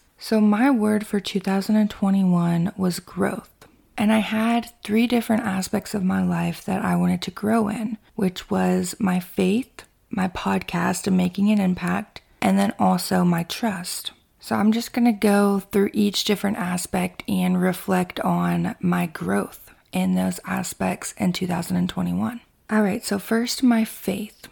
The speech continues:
I definitely feel like I have grown in my faith in two thousand and twenty-one. There have been times throughout this past year that I've just really looked back and, like,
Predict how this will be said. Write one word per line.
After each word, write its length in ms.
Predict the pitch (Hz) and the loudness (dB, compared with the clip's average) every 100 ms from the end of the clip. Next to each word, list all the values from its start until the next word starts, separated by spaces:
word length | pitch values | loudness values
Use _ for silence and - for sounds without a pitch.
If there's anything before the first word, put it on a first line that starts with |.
| _ _ _ | _ _ _
I 100 | 226 | -2
definitely 440 | 202 220 220 254 262 | 2 2 2 0 2
feel 200 | - 208 | 2 2
like 220 | 202 196 | 2 0
I 120 | 196 | 0
have 360 | 190 202 190 - | 2 2 -2 -4
grown 480 | 185 180 180 180 190 | 2 4 6 4 2
in 200 | 196 180 | 2 2
my 180 | 180 | 2
faith 340 | 180 185 170 - | 0 -2 -2 -2
in 100 | 190 | -2
two 160 | - | -2
thousand 320 | 175 175 175 175 | -2 -2 0 0
and 120 | 175 | -2
twenty-one. 720 | - 170 170 160 156 160 175 - _ | -2 0 0 0 -2 -2 -4 -6 _
There 220 | - 208 220 | 2 2 2
have 80 | |
been 160 | 220 220 | 4 4
times 440 | - 190 196 190 | 4 2 2 2
throughout 720 | - 190 180 190 180 175 190 208 | 0 -2 -2 0 0 0 -2 0
this 160 | 180 | -2
past 440 | - - 180 175 - | -2 -4 -4 -4 -4
year 320 | 180 175 175 | -2 0 0
that 480 | 170 165 170 180 - - | -2 -2 -2 -4 -6 -4
I've 100 | 208 | -2
just 220 | 254 - | -2 -6
really 600 | 185 190 202 208 208 208 - | -2 0 2 2 2 -2 -6
looked 340 | 196 202 208 - | 2 2 2 -4
back 320 | 170 180 175 | -2 -2 -2
and, 100 | 175 | -2
like, 360 | 175 185 - | 0 -4 -12